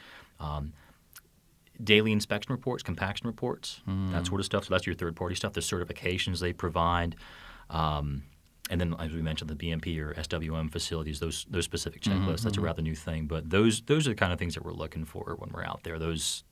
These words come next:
Speaker 1: those documents.
Speaker 2: Right. Just making sure every, uh, make sure I get this right, every I is dotted and every T is crossed.
Speaker 1: Exactly.
Speaker 2: Yeah. Okay.
Speaker 1: Exactly.
Speaker 2: All right. Um,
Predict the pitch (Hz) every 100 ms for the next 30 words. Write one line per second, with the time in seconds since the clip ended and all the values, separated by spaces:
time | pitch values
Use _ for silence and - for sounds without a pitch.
0 | - 85 - 73 73 - - 92 92 -
1 | - 95 - 101 - 98 95 92 92 90
2 | 92 90 - - - - 95 92 92 95
3 | 95 90 90 - 90 87 98 98 - 101
4 | 107 110 98 98 104 101 104 95 92 92
5 | 90 113 95 - 90 85 80 71 80 73
6 | - - 85 80 - - - 67 67 -
7 | - - 87 85 - - - - 147 143
8 | 139 -